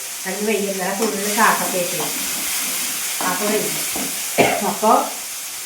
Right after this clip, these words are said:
അവിടുത്തെ വൈകുന്നേരത്തേക്ക് രാജേട്ടൻ അവിടുന്ന് കഴിക്കാം. പിന്നെ പുട്ടിന് പൊടിക്കേ കാട്ടിയിട്ടുള്ള അരി, അരിപ്പൊടി, തേങ്ങ കുറച്ച് ചെറിയ ഇട്ടിട്ടുണ്ട്. അപ്പൂട്ടിന് മാത്രം ഉണ്ടാക്കിയാൽ മതി പറഞ്ഞിട്ടുള്ളത്. കുറച്ച് ഇട്ടിട്ട് ഞങ്ങള് കറി ഉണ്ടാക്കിയാല്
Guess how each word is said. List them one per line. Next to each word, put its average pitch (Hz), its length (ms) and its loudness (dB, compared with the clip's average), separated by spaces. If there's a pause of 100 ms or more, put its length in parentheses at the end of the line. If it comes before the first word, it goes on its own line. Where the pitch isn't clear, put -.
(160)
അവിടുത്തെ 190 340 0
വൈകുന്നേരത്തേക്ക് 196 680 0
രാജേട്ടൻ 220 460 4
അവിടുന്ന് 233 260 2
കഴിക്കാം. 196 260 0
പിന്നെ 226 220 0
പുട്ടിന് 220 420 -4
പൊടിക്കേ 220 360 -6 (220)
കാട്ടിയിട്ടുള്ള 185 520 -4
അരി, 170 140 -4 (1500)
അരിപ്പൊടി, 180 420 -4 (640)
തേങ്ങ 190 320 -2
കുറച്ച് 233 240 -2
ചെറിയ 202 180 0
ഇട്ടിട്ടുണ്ട്. 180 360 -6 (100)
അപ്പൂട്ടിന് 190 420 -4
മാത്രം 254 220 -2
ഉണ്ടാക്കിയാൽ 233 300 -2
മതി 226 280 0
പറഞ്ഞിട്ടുള്ളത്. 180 580 0 (880)
കുറച്ച് 185 340 -6 (140)
ഇട്ടിട്ട് 185 340 -6
ഞങ്ങള് 202 260 -2 (480)
കറി 202 300 0
ഉണ്ടാക്കിയാല് 196 520 -2